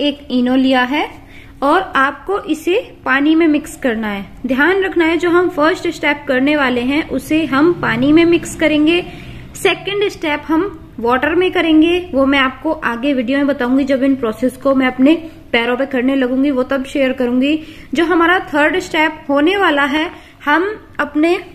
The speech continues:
पैरों पे scrubbing करेंगे। तो scrubbing के लिए मैंने यहाँ पे लिया है अंडे के छिलके का powder, और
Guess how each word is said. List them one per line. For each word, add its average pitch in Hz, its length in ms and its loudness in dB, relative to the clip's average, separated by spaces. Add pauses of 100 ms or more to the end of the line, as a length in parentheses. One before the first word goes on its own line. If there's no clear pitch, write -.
पैरों 269 240 2
पे 320 400 -4
scrubbing 269 540 -2
करेंगे। 285 500 0 (400)
तो 359 100 0 (180)
scrubbing 330 540 -2
के 381 100 -2
लिए 320 260 0
मैंने 339 280 2
यहाँ 285 320 -2
पे 311 100 0
लिया 262 320 0
है 269 180 -4 (1120)
अंडे 285 360 2
के 330 200 -6
छिलके 262 560 -2
का 294 200 0
powder, 247 600 0 (540)
और 294 380 -4